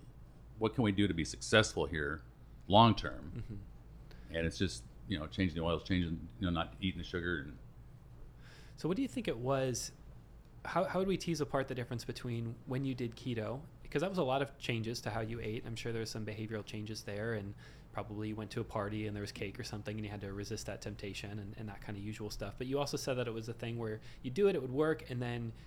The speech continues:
Speaker 2: you'd get off of it, and then the weight would come back. What was the difference between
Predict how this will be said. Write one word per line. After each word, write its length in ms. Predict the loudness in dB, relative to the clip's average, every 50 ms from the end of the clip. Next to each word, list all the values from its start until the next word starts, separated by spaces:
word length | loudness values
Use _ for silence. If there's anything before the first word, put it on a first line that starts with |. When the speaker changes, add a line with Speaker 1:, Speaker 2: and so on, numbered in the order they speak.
| -14 -6
Speaker 2:
you'd 140 | -4 -2 0
get 140 | 0 2 2
off 200 | 2 2 2 0
of 120 | -2 -2
it, 160 | -2 -2 -2 -4
and 80 | -6 -6
then 120 | -6 -4
the 60 | -4 -2
weight 180 | -2 -2 -4
would 100 | -4 -8
come 200 | -6 -4 -4 -4
back. 340 | -2 -2 -2 -4 -4 -6 -12 -16 -16 -16 -16 -16 -16 -16 -16 -18 -18 -18 -18 -18 -18 -18 -18 -18 -18 -18 -14 -6
What 160 | -4 -2 -2
was 100 | -2 -2
the 100 | -2 0
difference 320 | 2 2 2 0 -2 -2 -2
between 600 | -4 -6 -4 -4 -4 -2 -2 -2 -2 -4 -4